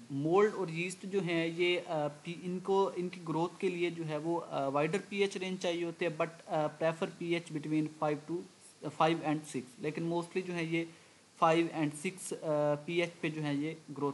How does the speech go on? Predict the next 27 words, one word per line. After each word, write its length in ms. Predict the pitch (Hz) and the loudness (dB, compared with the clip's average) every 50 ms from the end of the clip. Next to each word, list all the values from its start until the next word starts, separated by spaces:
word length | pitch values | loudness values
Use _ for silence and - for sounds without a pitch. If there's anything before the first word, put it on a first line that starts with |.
| - - | -2 -6
करते 240 | 135 123 - - | -8 -6 -4 -4
हैं। 80 | 139 139 | -4 0
फ़ाइव 200 | - 170 170 175 | 2 2 2 2
and 120 | 180 175 | 0 -4
सिक्स 200 | 160 - 170 165 - - | -6 -8 -10 -10 -10 -4
पीएच, 280 | 180 170 170 165 170 165 | 0 0 0 0 -2 -8
अ, 480 | - - - 160 151 147 143 139 135 | -14 -12 -8 -4 -2 0 0 0 -2
is 60 | 147 139 | -4 -4
basically 440 | 147 151 147 - 160 147 151 147 151 151 160 | -4 -4 -4 -4 -2 -2 -2 -2 -2 -4 -6
acidic 300 | 151 - 170 156 143 147 - - | -4 -4 -4 -4 -6 -8 -8 -8
pH। 260 | 131 123 120 117 120 - | -6 -4 -4 -6 -6 -6
तो 60 | 151 | -6
ये 80 | 156 | -6
एसिडिक 360 | 151 127 165 160 - 175 175 165 - - | -6 -6 -8 -8 -8 -8 -8 -8 -8 -6
पीएच 240 | 170 165 165 160 | -2 -2 -2 -2
पे 140 | 160 - 165 | -4 -6 -6
जो 120 | 143 147 151 | -6 -4 -2
है 120 | 147 139 | -2 0
ये 120 | 143 143 | 0 0
अपनी 220 | 143 139 - 147 143 | -2 -2 -2 -4 -4
ग्रोथ 260 | 135 139 131 135 139 - - - | -4 -2 -4 -4 -6 -6 -10 -16
शो 180 | - - 139 120 | -6 -4 -4 -4
करते 320 | - 123 110 - - 120 | -4 -8 -12 -12 -12 -12
हैं। 180 | 113 120 - 131 | -12 -10 -12 -6
Then 360 | 135 156 160 160 - 196 180 | -4 -4 -4 -2 -2 -2 -2
acidity, 460 | 180 - 196 196 220 208 220 214 208 220 - - - - - - - - - - - - - - | -2 -2 -4 -4 -4 -4 -4 -6 -6 -8 -12 -18 -20 -20 -20 -20 -20 -20 -20 -20 -20 -12 -2 -2
acidity 680 | 202 190 - 247 214 208 226 214 226 226 226 226 226 | 0 0 0 0 0 0 -2 0 0 2 2 2 0